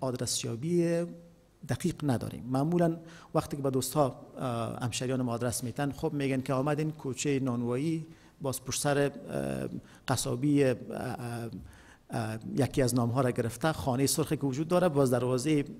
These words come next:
آیین چادری از ما است. متاسفانه این بسیار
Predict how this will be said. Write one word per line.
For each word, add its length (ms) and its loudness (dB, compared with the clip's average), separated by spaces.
آیین 180 2
چادری 420 2
از 160 0
ما 100 -4
است. 320 -10
متاسفانه 540 -4
این 120 -2
بسیار 300 0